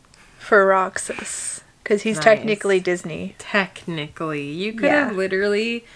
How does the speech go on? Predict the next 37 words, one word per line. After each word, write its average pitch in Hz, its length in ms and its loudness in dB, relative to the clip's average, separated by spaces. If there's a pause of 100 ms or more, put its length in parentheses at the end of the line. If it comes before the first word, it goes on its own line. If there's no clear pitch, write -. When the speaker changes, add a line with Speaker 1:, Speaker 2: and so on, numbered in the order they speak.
(340)
Speaker 2:
done, 190 320 0
like, 156 440 0 (240)
Winnie 180 280 2
the 175 140 2
Pooh, 160 540 0 (140)
a 175 80 0
honey-based 185 240 4
Speaker 1:
Oh, 370 880 8
Speaker 2:
drink. 233 120 -10
Speaker 1:
damn! 339 460 8
Speaker 2:
The 294 140 6
honey 208 240 2
frappuccino 196 720 0
for 180 120 -2
Winnie 175 220 0
the 175 140 -2 (100)
Speaker 1:
Oh, 302 200 10
Speaker 2:
Pooh. 285 40 0
Speaker 1:
damn, 214 380 8
you're 233 160 4
right. 214 720 6
Um, 226 640 8 (460)
number, 240 520 8
oh, 226 60 6
wait, 226 180 8
it 202 120 0
skipped - 300 -2
number 240 260 6
nine. 208 280 8
We're 196 80 2
going 208 200 4
straight 208 240 4
to - 80 -8
number 190 180 2
ten. 190 420 0 (180)
Speaker 2:
Uh-oh. 165 640 -8
Speaker 1:
Uh-oh. 220 840 10